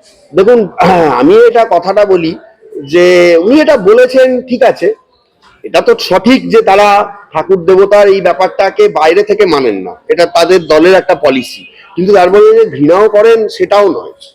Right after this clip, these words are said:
সেটাও নয়। তাহলে তো দুর্গাপুজোর ছুটির বিরোধিতা করতে পারতেন তারা, তারা যখন চৌত্রিশ বছর সরকারে ছিলেন, তাহলে তো তাদের, তাদের গভর্নমেন্টে পুজোর ছুটিগুলো থাকতোই না, তাদের গভর্নমেন্টে তো তাহলে তারা তুলে দিতে পারতেন, কিন্তু সেটা তারা করেননি।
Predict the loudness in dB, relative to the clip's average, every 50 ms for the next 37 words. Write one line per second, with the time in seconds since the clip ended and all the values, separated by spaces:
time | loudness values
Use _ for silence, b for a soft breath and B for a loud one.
0 | _ _ _ -4 -2 2 2 4 2 2 2 0 -2 -6 -12 B B B B B
1 | B -4 -2 0 0 0 2 2 2 2 2 0 -2 -6 -4 -4 -2 0 0 0
2 | 0 0 0 0 0 -2 -4 -6 -4 -4 -2 0 0 0 0 2 0 0 0 0
3 | -2 -2 -2 -2 -2 -2 -2 -2 -4 -4 -2 0 -2 -2 0 0 0 0 2 2
4 | 2 0 2 2 0 0 0 0 -2 0 0 -2 -2 -2 -4 -4 -6 -4 -2 0
5 | -2 -2 -2 -4 -8 -12 -12 -12 -14 B B B B B B -2 0 2 2 2
6 | 2 0 -2 0 0 -2 0 0 -2 -2 -4 _ _ -4 -2 -2 0 0 0 0
7 | 0 0 0 2 0 0 2 0 -2 -2 -2 -4 -2 -2 -2 -2 -2 -8 -8 -6
8 | -4 -2 -2 -2 -2 -4 -8 -16 -8 -2 0 0 0 0 -2 -4 -8 _ _ -20
9 | -20 -20 -18 -18 -18 -18 -16 -16 -10 -6 -4 -2 0 0 2 2 0 0 0 0
10 | 0 0 -2 -2 -2 0 0 0 0 2 0 0 0 0 -2 0 0 0 0 0
11 | 0 -2 -2 -2 -4 -4 -4 -4 -2 0 0 -2 -2 -2 -4 -2 -2 -2 -2 -2
12 | -2 -2 0 0 -2 -2 -4 -10 -16